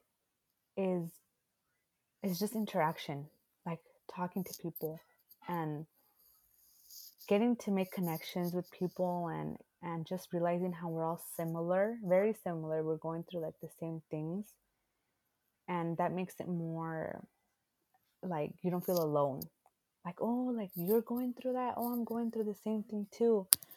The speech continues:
Oh, like, I, I thought I was the only one." So you don't really feel alone. You know, a lot of the times we think we're a lot different from people, but we don't realize we have a lot of things in common. And, and, um,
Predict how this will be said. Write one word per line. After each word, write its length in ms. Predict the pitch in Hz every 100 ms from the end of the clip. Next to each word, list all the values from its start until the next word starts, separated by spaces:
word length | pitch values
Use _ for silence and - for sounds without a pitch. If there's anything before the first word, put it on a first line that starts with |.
| - -
Oh, 240 | 220 247 262
like, 180 | 247 208
I, 140 | 214 -
I 140 | 226
thought 180 | 262 277
I 100 | 277
was 160 | 294
the 80 | 240
only 220 | 208 196
one." 280 | 185 156 156
So 140 | - 196
you 80 | 214
don't 120 | 240
really 160 | 240
feel 260 | 233 240 226
alone. 460 | 180 151 147 - 180 _ _ _ _ _
You 80 | 185
know, 80 | 180
a 40 | 180
lot 140 | 165 165
of 60 |
the 80 | 165
times 380 | - 160 160 160 _ _ - - _ _ _ _ -
we 140 | 185 -
think 220 | 175 180 -
we're 320 | - 170 160 -
a 80 | 170
lot 320 | 156 156 160 -
different 420 | 147 - 190 -
from 160 | - 214
people, 480 | - 233 - 269 262
but 240 | 175 156
we 120 | 170 170
don't 120 | 170
realize 320 | 160 165 170 -
we 80 | 160
have 100 | 170
a 40 | 160
lot 220 | 156 156
of 60 | -
things 180 | 160 -
in 100 | 156 - 160
common. 340 | 156 156 151
And, 200 | 147 147 - _ - _ - - _ _
and, 340 | 170 165 156 151
um, 380 | 147 143 156